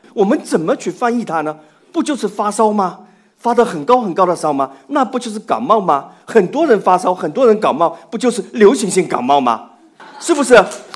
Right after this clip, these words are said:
所以这个名字就定下来了。定下来以后，这个误解一直延续了一百年。所以今天如果有人因为发烧去医院去看，最后死掉的话，还花了这么多钱，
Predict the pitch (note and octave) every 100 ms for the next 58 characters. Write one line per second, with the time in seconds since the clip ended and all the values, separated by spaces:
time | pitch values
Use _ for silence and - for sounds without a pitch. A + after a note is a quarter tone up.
0 | - - C4 D4+ B3 A#3+ F#3+ G#3+ C#4+ C4+
1 | - G4 - F3 C3 A2+ A2+ - - -
2 | E4+ D#4 A3 F#3+ F#3+ G#3 G#3 A3+ D4 E4
3 | G#3+ C3 G#2 - B3+ - F3 D3+ C3+ D3
4 | F#3+ - - G3 D3+ A2 F#2+ A#2 _ -
5 | C4+ A#3 C4 B3+ A#3+ - E3 C#4 C#4+ G3
6 | D3+ E3 A#3+ G#3 F#3+ - A#3 B3 A#3 A#3
7 | G3 B2+ - _ - G#3 G#3+ - - G3+
8 | C3 - _ - C#4 A3 G3 - C#3+ C4
9 | A#3+ D3 D3+ C3+ - _ _ _ - A#3+
10 | B3+ C4 G#3+ D#4+ A3+ G3+ G#3 - B2+ E3
11 | -